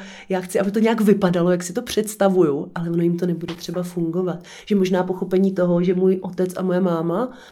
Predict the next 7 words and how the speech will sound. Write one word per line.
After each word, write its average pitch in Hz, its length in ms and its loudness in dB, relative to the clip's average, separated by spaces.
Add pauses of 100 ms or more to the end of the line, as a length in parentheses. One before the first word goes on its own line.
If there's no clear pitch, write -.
(120)
spolu 196 240 2
nevycházejí 175 840 2
a 180 240 -2 (280)
mají 175 220 2
být 196 220 -2
každý 165 400 -2
sám, 165 600 -2